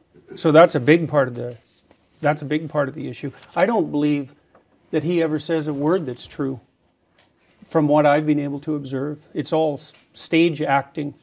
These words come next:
He's crafted a persona he has a particular instrumental goal in mind, and everything is subordinated to serve that.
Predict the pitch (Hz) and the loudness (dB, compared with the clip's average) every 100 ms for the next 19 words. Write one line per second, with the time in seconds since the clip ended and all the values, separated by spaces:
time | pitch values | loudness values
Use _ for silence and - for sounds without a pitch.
0 | _ _ _ _ 160 139 - - 151 151 | _ _ _ _ -2 -2 -2 2 4 2
1 | - 156 147 135 - 143 - 170 185 196 | 0 -2 -2 -2 -4 -2 0 2 2 -2
2 | 190 _ _ _ _ 156 143 139 135 123 | -8 _ _ _ _ -2 0 0 -2 -6
3 | - 151 151 151 160 190 165 - 151 151 | -8 -14 -8 -2 -2 0 -2 -2 -2 0
4 | 151 156 147 143 - _ _ _ - 147 | 0 0 0 -2 -10 _ _ _ 4 6
5 | 156 151 156 151 156 196 208 190 254 147 | 8 6 6 6 6 4 0 -6 -6 -4
6 | 135 - 170 165 156 170 160 147 - 139 | -2 0 2 4 2 2 0 0 -2 0
7 | 147 151 147 147 139 - - 156 139 151 | 2 2 2 0 -2 -8 -8 -6 -6 -4
8 | 147 151 | -6 -6